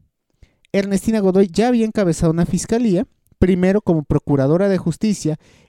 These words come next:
y en dos mil diecinueve se convirtió en fiscal, un ca-, un, eh,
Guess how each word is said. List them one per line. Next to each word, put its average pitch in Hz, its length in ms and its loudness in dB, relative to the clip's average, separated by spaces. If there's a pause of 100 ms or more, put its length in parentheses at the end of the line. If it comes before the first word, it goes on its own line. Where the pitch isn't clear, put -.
y 202 200 2
en 165 100 0
dos 151 140 0
mil 156 160 -2
diecinueve 190 400 -2
se 175 100 -8
convirtió 143 640 -2
en 151 220 -4
fiscal, - 640 -4 (300)
un 151 300 -16
ca-, 160 180 -4
un, 151 340 -4
eh, 151 300 -4